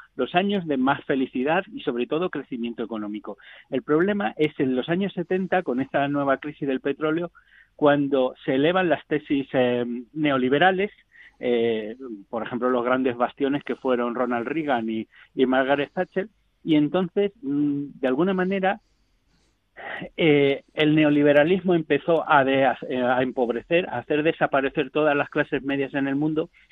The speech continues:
por lo que se llamó acumulación por desposesión. Es decir, elementos como las privatizaciones, como la financiarización,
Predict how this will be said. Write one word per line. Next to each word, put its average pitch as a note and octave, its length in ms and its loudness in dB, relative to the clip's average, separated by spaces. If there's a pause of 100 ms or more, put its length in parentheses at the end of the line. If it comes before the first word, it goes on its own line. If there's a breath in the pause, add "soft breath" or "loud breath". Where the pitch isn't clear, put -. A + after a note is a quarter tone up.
(420 soft breath)
por F3 360 4
lo C#3 220 0
que C3+ 140 -2
se C#3+ 120 2
llamó C#3 400 4
acumulación C3 680 0
por C3 160 0
desposesión. A2+ 680 -6 (320 loud breath)
Es C#3 140 0
decir, B2 460 -2
elementos C#3 580 0
como B2+ 300 0
las A#2+ 160 2
privatizaciones, B2 960 -2
como A#2 240 -4
la A#2 140 0
financiarización, A#2 1080 -4